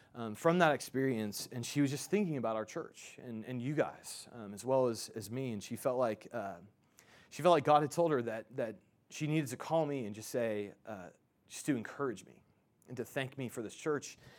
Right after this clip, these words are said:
and to thank me for, in particular, for a few things. And she just, she just unloaded Hebrews ten twenty-five encouragement on me. And, I mean, I broke down, I lost it. Um,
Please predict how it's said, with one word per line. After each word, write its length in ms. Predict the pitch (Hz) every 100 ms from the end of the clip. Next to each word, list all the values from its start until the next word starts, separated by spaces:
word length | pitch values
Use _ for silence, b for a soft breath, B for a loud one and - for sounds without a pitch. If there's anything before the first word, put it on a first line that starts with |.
| B B B
and 80 | 131
to 60 | 135
thank 240 | 156 139
me 160 | 143 131
for, 160 | 127
in 100 | 123
particular, 400 | 113 - 127 104
for 280 | 92 110 101
a 40 | 113
few 340 | 123 110 101
things. 360 | 98 117 95 90
And 120 | 117
she 140 | -
just, 220 | 160 139 -
she 140 | 165
just 140 | 127 127
unloaded 600 | 131 117 110 120 117 95
Hebrews 760 | - 107 113 107 98 - - -
ten 180 | 131
twenty-five 480 | 117 123 104 104 95
encouragement 500 | 95 92 87 90 82
on 120 | 80 78
me. 180 | 73 _ - _ _ _ B B B B B B B B 113
And, 200 | 120 120
I 40 |
mean, 100 | 127
I 60 | 110
broke 240 | 151 165
down, 280 | 165 160 120
I 40 |
lost 400 | 107 123 131 -
it. 320 | 135 123 - 127
Um, 340 | 104 98